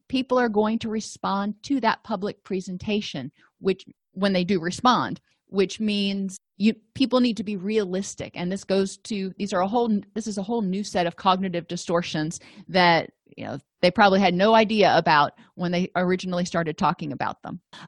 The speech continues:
Other contributing factors to people's depression and anxiety online, if they have pre-existing mood disorders, then they are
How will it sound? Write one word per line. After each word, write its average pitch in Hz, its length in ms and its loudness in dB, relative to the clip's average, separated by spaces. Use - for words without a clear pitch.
Other 320 180 6
contributing 311 580 2
factors 269 640 2
to 240 120 -4
people's 240 420 -2
depression 240 540 0
and 220 80 0
anxiety 214 640 2
online, 202 640 0
if 285 100 0
they 320 120 6
have 320 180 2
pre-existing 294 680 0
mood 247 200 4
disorders, 202 640 0
then 226 140 2
they 240 140 6
are 240 120 4